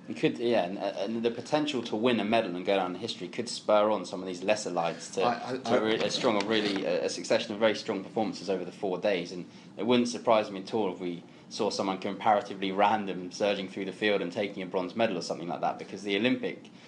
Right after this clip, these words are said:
Speaker 1: and all, the Olympics and all the emotion attached to that really does bring out the best in people.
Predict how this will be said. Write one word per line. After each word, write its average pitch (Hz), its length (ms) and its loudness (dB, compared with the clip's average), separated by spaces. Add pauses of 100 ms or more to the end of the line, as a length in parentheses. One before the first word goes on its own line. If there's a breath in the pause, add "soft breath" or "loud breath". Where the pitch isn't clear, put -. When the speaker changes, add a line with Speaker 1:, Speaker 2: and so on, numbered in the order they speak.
(140 loud breath)
Speaker 1:
and 95 100 -2
all, 98 360 -4 (100)
the 98 140 0
Olympics 117 320 -2
and 101 80 -6
all 98 60 -6
the 92 80 -6
emotion 107 440 0
attached - 360 -6
to 95 60 -8
that 76 240 -4
really 98 160 -4
does 92 160 -2
bring 101 200 -6
out 82 100 -2
the 78 60 -10
best 87 260 -4
in 78 80 -12
people. - 240 -12